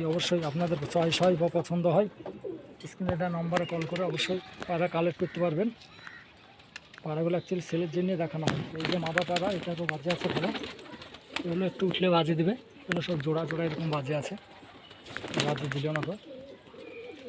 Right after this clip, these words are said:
এগুলো একটু উঠে দিলে বাজে দিবে। এখন হয়তো পায়রা খাবারের টান আছে বলে সবটা বাজি করছে না। অবশ্যই যদি আপনাদের পছন্দ হয়, স্ক্রিনে দেওয়া নম্বরে কল করে অবশ্যই পায়রা কালেক্ট করতে পারবেন। পায়রা দেখালাম অনেকে, আরও অনেক পায়রা আছে এরকম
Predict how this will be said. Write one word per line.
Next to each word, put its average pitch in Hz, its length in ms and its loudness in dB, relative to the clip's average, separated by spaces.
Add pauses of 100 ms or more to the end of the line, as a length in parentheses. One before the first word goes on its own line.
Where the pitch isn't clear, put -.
এগুলো 196 260 4
একটু 208 120 -4 (100)
উঠে 185 240 0
দিলে 196 180 2 (360)
বাজে 156 260 0
দিবে। 151 180 0
এখন 160 180 0
হয়তো 165 260 0
পায়রা 165 260 0
খাবারের 151 340 -2
টান 156 180 -2
আছে 151 160 -8
বলে 160 180 -2
সবটা 147 260 -4
বাজি 151 220 -2
করছে 170 260 -2
না। 214 60 0 (960)
অবশ্যই 175 360 4
যদি 175 200 4
আপনাদের 180 340 4
পছন্দ 180 240 2 (120)
হয়, 240 120 8 (1000)
স্ক্রিনে 190 300 4
দেওয়া 185 180 8
নম্বরে 175 340 6
কল 175 180 8
করে 180 200 6
অবশ্যই 208 300 4 (280)
পায়রা 156 200 2 (100)
কালেক্ট 156 260 0
করতে 170 180 -2
পারবেন। 139 220 0 (1080)
পায়রা 160 200 -2 (100)
দেখালাম 165 360 2
অনেকে, 165 240 0 (680)
আরও 165 100 4 (100)
অনেক 185 180 2
পায়রা 185 220 6
আছে 165 140 0
এরকম 170 180 0